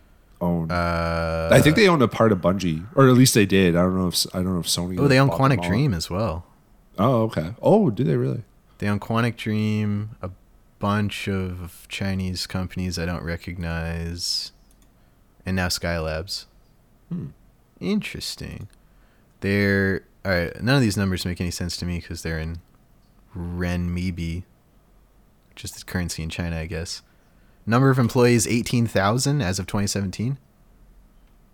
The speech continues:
Speaker 2: That's big.
Speaker 1: Nineteen thousand? That seems
Speaker 2: It,
Speaker 1: big. I don't know what they
Speaker 2: yeah.
Speaker 1: do that isn't, like, NetEase Games, so I guess it's just games, right?
Speaker 2: Yeah, it looks like it.
Speaker 1: Hmm.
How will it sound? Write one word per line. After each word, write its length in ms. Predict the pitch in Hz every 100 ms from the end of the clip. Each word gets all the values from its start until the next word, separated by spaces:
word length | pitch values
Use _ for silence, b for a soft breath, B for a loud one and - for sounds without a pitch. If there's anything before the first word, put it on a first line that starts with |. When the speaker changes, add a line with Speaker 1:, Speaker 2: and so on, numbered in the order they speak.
| _ _ _ -
Speaker 2:
That's 180 | 95 -
big. 280 | 82 82 - _ _ _ _ _ _
Speaker 1:
Nineteen 360 | 90 92 - 98
thousand? 360 | 80 85 101 135
That 140 | 98
seems 180 | 104 95
Speaker 2:
It, 40 | -
Speaker 1:
big. 220 | 110 -
I 60 | -
don't 100 | 160
know 80 | 170
what 100 | 135
they 100 | 127
Speaker 2:
yeah. 60 |
Speaker 1:
do 320 | 117 120 117
that 180 | 104 101
isn't, 480 | 101 110 104 101 95 - _ _ _ _ _ _ _ -
like, 380 | 92 80 - - _ _ -
NetEase 340 | 117 131 127 92
Games, 340 | 110 151 440
so 80 | 107
I 60 | 98
guess 180 | 110
it's 100 | 110 -
just 200 | 104 -
games, 300 | 135 104 -
right? 200 | 95 - _ b b b
Speaker 2:
Yeah, 240 | 107 160 - -
it 80 | 95
looks 200 | - -
like 200 | 82 -
it. 120 | 98 _ _ _ _ _ _ _ _
Speaker 1:
Hmm. 100 | -